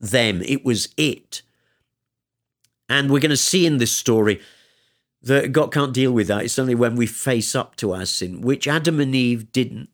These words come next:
do. And as a result, they're expelled from the Garden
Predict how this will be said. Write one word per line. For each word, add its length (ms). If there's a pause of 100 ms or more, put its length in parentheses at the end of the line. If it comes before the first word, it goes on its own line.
(160)
do. 220
And 100
as 200
a 60
result, 840 (1000)
they're 220
expelled 880
from 460
the 60
Garden 600